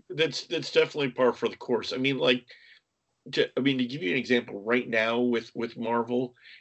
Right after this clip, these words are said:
it seems like, like, okay, great, we have our Amazing Spider-Man,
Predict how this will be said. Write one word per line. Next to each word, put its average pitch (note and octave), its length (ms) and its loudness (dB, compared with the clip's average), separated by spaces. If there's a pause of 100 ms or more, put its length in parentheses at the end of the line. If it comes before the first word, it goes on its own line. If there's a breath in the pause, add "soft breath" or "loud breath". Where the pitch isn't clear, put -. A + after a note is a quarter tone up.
(100)
it C#3 80 -14
seems C3 300 2
like, A2 240 -4 (320)
like, A2 320 2
okay, B2+ 220 4
great, A#2+ 420 4
we A#2+ 220 2
have B2 180 4
our B2+ 120 2
Amazing A#2 440 0
Spider-Man, G#2 640 -2